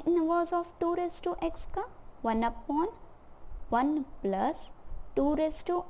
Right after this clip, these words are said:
x whole square into derivative of two raised to x। Clear? Which is equals to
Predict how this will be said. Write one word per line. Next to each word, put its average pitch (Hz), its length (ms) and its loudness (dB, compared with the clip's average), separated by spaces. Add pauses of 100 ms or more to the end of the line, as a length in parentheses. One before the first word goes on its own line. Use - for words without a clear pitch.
x - 300 -2 (200)
whole 196 280 8
square 254 400 0 (680)
into 233 600 4 (1300)
derivative 285 640 6 (200)
of 208 300 4 (1080)
two 214 180 4
raised - 360 0
to 339 140 4 (480)
x। - 480 -8 (1080)
Clear? 254 280 6 (2000)
Which 240 220 2
is 349 160 4
equals 190 720 -2
to 294 200 0